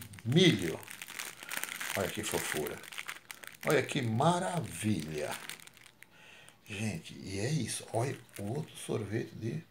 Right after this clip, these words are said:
morango. É morango? Uva.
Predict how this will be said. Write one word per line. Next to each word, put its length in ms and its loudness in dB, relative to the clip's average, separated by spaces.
morango. 760 -2
É 120 -10
morango? 580 0
Uva. 520 2